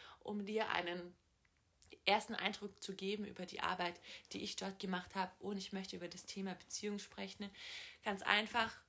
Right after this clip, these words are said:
weil Beziehung die Grundlage ist für alle pädagogischen, sozialpädagogischen Maßnahmen, für alle pflegerischen Tätigkeiten. Vertrauen in einen selber ist ganz arg wichtig als soziale K-, Fachkraft, als Therapeut,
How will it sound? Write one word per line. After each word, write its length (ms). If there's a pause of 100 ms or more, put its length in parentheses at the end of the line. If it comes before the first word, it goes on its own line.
(100)
weil 300
Beziehung 460
die 140
Grundlage 500
ist 420
für 480 (200)
alle 200
pädagogischen, 920
sozialpädagogischen 1300 (180)
Maßnahmen, 680
für 180
alle 160
pflegerischen 800 (360)
Tätigkeiten. 880 (400)
Vertrauen 720 (240)
in 160
einen 160
selber 540 (120)
ist 220
ganz 180
arg 220
wichtig 320
als 140
soziale 500
K-, 180
Fachkraft, 680
als 180
Therapeut, 640